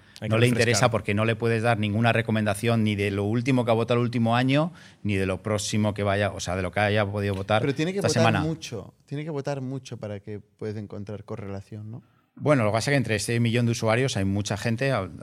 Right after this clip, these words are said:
Speaker 3: Que
Speaker 2: dos
Speaker 3: vota, que ve muchas películas.
Speaker 2: Sí, que le
Speaker 3: Valora
Speaker 2: gusta
Speaker 3: muchas
Speaker 2: mucho,
Speaker 3: películas.
Speaker 2: engancha, muchas
Speaker 1: Engancha
Speaker 2: veces
Speaker 1: mucho.
Speaker 2: engancha. A mí hemos, es curioso porque a lo largo de estos años hemos recibido mucha gente que dice, "Estoy en el cine viendo la película y estoy pensando todo el rato qué nota le voy a dar". Y dice, "Y eso además me
Speaker 3: <laughs>
Speaker 2: resulta incluso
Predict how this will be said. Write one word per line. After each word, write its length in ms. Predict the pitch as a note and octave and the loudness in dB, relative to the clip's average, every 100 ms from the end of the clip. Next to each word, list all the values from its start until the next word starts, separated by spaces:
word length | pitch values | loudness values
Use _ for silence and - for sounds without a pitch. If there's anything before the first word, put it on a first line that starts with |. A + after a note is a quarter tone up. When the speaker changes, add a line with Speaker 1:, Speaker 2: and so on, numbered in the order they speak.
| - | -10
Speaker 3:
Que 80 | - | -4
Speaker 2:
dos 100 | B2+ | -2
Speaker 3:
vota, 300 | - D#3 D#3 | 0 -2 -4
que 100 | D#3 | -4
ve 100 | B2 | -2
muchas 300 | B2+ C3+ C3+ | -2 -2 -4
películas. 340 | - A2 - - | -6 -10 -8 0
Speaker 2:
Sí, 260 | C3 A2+ | 2 2
que 100 | A#2 | 2
le 80 | F2+ | 2
Speaker 3:
Valora 180 | B2 C#3+ | 4 6
Speaker 2:
gusta 120 | C#3 | 6
Speaker 3:
muchas 120 | C3 D#3 | 6 6
Speaker 2:
mucho, 140 | D#3 | 6
Speaker 3:
películas. 140 | E3+ D3 | 6 6
Speaker 2:
engancha, 340 | A#2 B2+ C#3 C3+ - - - | 4 4 0 0 -4 -20 -6
muchas 200 | A#2 A#2+ B2+ | -4 4 8
Speaker 1:
Engancha 260 | C#3+ D#3+ | 10 10
Speaker 2:
veces 100 | B2+ C3+ C3+ | 8 6 6
Speaker 1:
mucho. 40 | B2+ | 4
Speaker 2:
engancha. 280 | C3 G3 - _ _ _ _ - | 2 0 -8 _ _ _ _ -4
A 100 | G#2 | 0
mí 280 | B2 D3 D3 | 4 4 4
hemos, 460 | B2+ B2+ C3 - - | 4 2 -2 -6 -10
es 120 | G#2+ | -12
curioso 340 | - A#2+ C#3 C3 | -4 -2 0 0
porque 140 | G#2 | 0
a 60 | F2+ | 0
lo 40 | |
largo 180 | G2 A#2 | 0 2
de 60 | B2+ | 0
estos 180 | A#2+ | 0
años 240 | B2 C3+ C3 | 0 0 0
hemos 160 | B2+ B2 | 0 0
recibido 340 | A#2 B2 A#2+ | 0 0 2
mucha 360 | G#2 C3 B2+ C3+ | 2 2 2 0
gente 360 | C3+ C#3+ E3 | 4 2 2
que 100 | D3 | 0
dice, 420 | A#2 G#2 A#2 A2 G2+ - | -2 -2 -2 -4 -6 -10
"Estoy 260 | A#2 G#2 C#3 | -8 0 2
en 60 | D#3+ | 2
el 100 | C3 | 2
cine 300 | C3+ A2+ G#2 | 2 2 2
viendo 200 | B2 C#3+ | 2 2
la 140 | C#3 | 2
película 400 | B2 C3+ F#3 F#3+ | 0 -2 0 0
y 40 | |
estoy 180 | A2 C#3 | 0 -2
pensando 360 | C3+ A#2+ B2 B2+ | -2 -2 -2 0
todo 160 | B2+ | 0
el 60 | A#2+ | 0
rato 300 | A2+ B2 D3 | 0 -4 -4
qué 240 | B2+ A#2+ | -2 0
nota 260 | A#2 A#2+ C#3+ | 2 4 4
le 100 | C3+ | 4
voy 180 | A#2+ A2+ | 4 4
a 80 | A2 | 6
dar". 220 | A#2+ F#2 | 6 6
Y 80 | C3 | 8
dice, 280 | B2+ A2 A2 | 8 6 4
"Y 40 | |
eso 240 | A#2+ C#3 D3 | 2 4 6
además 320 | B2+ B2 C3+ | 6 4 2
me 200 | C3 G#2 | 0 -2
Speaker 3:
<laughs> 40 | |
Speaker 2:
resulta 420 | - A2 G#2 A#2 C#3 | -6 -6 -4 -2 -2
incluso 400 | C3+ C3 C3+ | -2 0 0